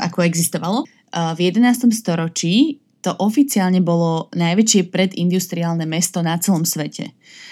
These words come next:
A žilo tam asi milión obyvateľov, čo vtedy bola proste desatina celej populácie. A v podstate to taký americkí vedci skúmali v roku dvetisícsedem a povedali, že približne to malo rozlohu ako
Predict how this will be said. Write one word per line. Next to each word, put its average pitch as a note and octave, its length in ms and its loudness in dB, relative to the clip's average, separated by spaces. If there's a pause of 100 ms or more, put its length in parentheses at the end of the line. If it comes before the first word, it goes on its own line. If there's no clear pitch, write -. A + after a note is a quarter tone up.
(140)
A F3 180 0
žilo F#3+ 220 2
tam F#3+ 160 -2
asi F3 200 -2
milión F#3 280 0
obyvateľov, A3 580 2
čo A3 100 -4
vtedy E3+ 240 -4
bola E3 220 -2
proste E3+ 340 -8
desatina E3 500 -2
celej E3 260 -4
populácie. F3 760 -2 (340)
A D#3+ 420 -2 (1000)
v - 80 -20
podstate A3 320 0
to F3 80 -8
taký F#3 160 -2
americkí F3 480 0 (320)
vedci F3 320 -4
skúmali F3 560 0
v F3 80 0
roku F3 160 -2
dvetisícsedem F3 640 0
a G3+ 80 2
povedali, F3+ 400 -2
že E3 120 -4 (340)
približne G3+ 420 6
to F3+ 80 -2
malo F3 240 -2
rozlohu F3 400 0
ako E3+ 300 -6